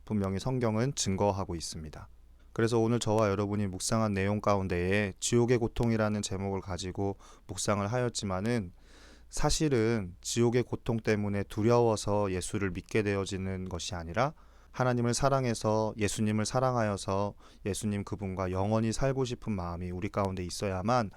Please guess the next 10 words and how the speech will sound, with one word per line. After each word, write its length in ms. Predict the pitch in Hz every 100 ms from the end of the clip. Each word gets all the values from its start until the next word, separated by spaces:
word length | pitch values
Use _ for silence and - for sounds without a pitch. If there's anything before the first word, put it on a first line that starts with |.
| - - -
올바른 440 | 104 110 117 107
믿음을 340 | 92 87 90 90
가질 340 | - 90 98
수 200 | - 95
있습니다. 560 | 82 - 90 78 90 - - - - - -
두려움으로 640 | - 113 143 156 147 139
시작된 500 | 135 - 151 - 135
신앙에는 560 | 127 156 160 147 123 117
한계가 380 | 139 156 139 120
있지만은 720 | 95 - 92 90 117 120